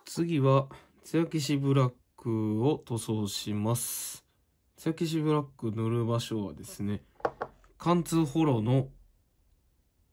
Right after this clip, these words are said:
えー、前の、えー、ゴムパッキンの部分。なので、えー、これはあの、前回に紹介した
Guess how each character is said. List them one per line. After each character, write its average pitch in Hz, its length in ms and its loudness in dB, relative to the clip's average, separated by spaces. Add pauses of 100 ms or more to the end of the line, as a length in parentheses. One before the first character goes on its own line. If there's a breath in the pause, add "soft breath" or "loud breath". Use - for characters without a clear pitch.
(120)
え 110 160 -4
ー、 95 40 -4
前 123 280 4
の、 113 220 0 (180)
え 98 220 4
ー、 90 40 2
ゴ 123 140 12
ム 131 160 12
パ 123 120 4
ッ 113 80 0 (120)
キ 107 120 -4
ン 98 100 0
の 95 80 -4
部 95 160 -6
分。 87 180 -12 (1160)
な 107 180 -2
の 95 160 -4
で、 117 240 -2 (400 loud breath)
え 101 180 -4
ー、 98 60 -12
こ 170 140 0
れ 170 80 4
は 160 100 4
あ 156 40 2
の、 151 220 0 (680)
前 131 260 4
回 120 200 -2
に 107 120 0
紹 107 220 -6
介 104 220 0
し - 160 -6
た 123 240 6